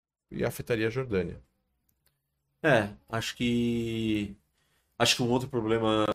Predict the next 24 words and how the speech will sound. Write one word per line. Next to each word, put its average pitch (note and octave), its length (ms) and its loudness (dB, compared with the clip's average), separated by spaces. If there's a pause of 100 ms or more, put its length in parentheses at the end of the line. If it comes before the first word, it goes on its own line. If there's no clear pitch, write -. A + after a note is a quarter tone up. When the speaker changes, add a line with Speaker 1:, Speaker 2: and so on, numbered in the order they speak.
(140)
Speaker 2:
seria G#2 840 0
aquilo G#2 260 -6
ali G2+ 140 0
virar G#2 400 2
um, G#2+ 320 -4 (100)
um G#2 160 -12
paraíso, G#2 1200 0 (560)
um G2 120 -12
safe A2 440 0 (140)
haven, G2+ 320 -2
né? F#2+ 380 0
Um, F#3 360 -8 (440)
um G2 80 -10
santuário A#2 1120 2 (720)
para A2 160 8
o G#2+ 120 4
Hezbollah. A2 520 2 (400)
Speaker 1:
Com F#2 120 -10
certeza. G2 400 -6
Speaker 2:
É, F#2+ 580 2
e G#2+ 80 -6
para G#2 280 4
outros G#2+ 400 0
grupos, G#2+ 720 -4